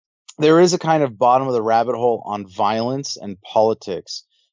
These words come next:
which is philosophical libertarianism. When you use, just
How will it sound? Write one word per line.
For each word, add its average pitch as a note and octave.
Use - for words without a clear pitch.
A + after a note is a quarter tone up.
which A2
is G#2
philosophical A2
libertarianism. F#2+
When F#2
you G2
use, G2
just -